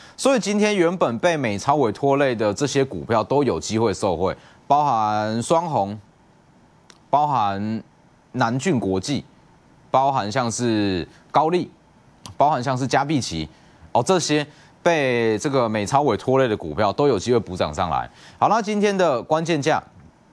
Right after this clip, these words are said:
哦，二三六五零跟二三四零零，多，诶，支撑是二三四零零以下，可以去买进。那空点是二三六五零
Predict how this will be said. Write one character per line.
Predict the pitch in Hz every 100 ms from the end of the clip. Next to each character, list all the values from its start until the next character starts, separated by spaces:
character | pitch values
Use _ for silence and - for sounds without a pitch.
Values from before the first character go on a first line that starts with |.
| - _ -
哦， | 104
二 | 117 160
三 | 151 143
六 | 151
五 | 113
零 | 92 85 85
跟 | 110
二 | 113 117
三 | 104 110
四 | 110 117
零 | 92 92
零， | 95 73 - - - - - -
多， | - 175 180 -
诶， | 123 117 113 104 - - - - -
支 | 185 190
撑 | 165
是 | 156 165
二 | 160
三 | 156
四 | 139 151
零 | 113
零 | 117
以 | - 82
下， | 71 113 -
可 | 135
以 | 107
去 | 117
买 | 104 78
进。 | 76 107 90
那 | 107 104 90 76 - - -
空 | - 175
点 | 180 110
是 | 127
二 | 131 147
三 | 139
六 | 151 131
五 |
零 | 95